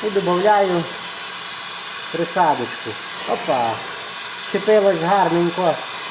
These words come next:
до деталі. Це все бура, не шкодую. Зараз візьму, щоб чепилося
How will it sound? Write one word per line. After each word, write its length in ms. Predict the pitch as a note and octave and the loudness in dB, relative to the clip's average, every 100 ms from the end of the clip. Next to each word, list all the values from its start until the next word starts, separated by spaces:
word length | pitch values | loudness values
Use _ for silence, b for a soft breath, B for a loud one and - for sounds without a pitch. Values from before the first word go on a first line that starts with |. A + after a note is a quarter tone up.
| - - - - - - C#3 | -8 -8 -8 -8 -10 -8 -4
до 100 | C#3+ | -2
деталі. 640 | D3 F3 A#3+ B3+ C4+ D4 C#4 - - - - - - - - - - - - - - - - - - - - | -2 0 2 2 2 2 -2 -4 -8 -8 -8 -8 -8 -8 -6 -6 -8 -8 -8 -6 -6 -6 -6 -6 -6 -6 -4
Це 80 | F3 D#3+ D3 - | -2 -2 -2 0
все 300 | F3+ E3 F3+ - - - - - F#3 | 2 2 2 0 -6 -6 -6 -6 -2
бура, 320 | G#3 A3+ A#3 | 0 4 4
не 200 | A#3+ G#3+ | 4 0
шкодую. 680 | G3 - A3+ G3+ A3+ A3+ A3+ A3 - - - - - - - - G3 | -2 -2 -2 0 2 2 0 -2 -4 -6 -6 -6 -6 -6 -6 -6 -4
Зараз 300 | F#3+ G#3 G3 - - - - - | 0 4 4 4 -2 -10 -8 -6
візьму, 300 | F#3 E3+ G3+ | -4 2 2
щоб 240 | G3+ F3+ - | 2 -2 0
чепилося 680 | G3+ G#3 F#3+ F#3 - F3 | 4 6 6 4 4 4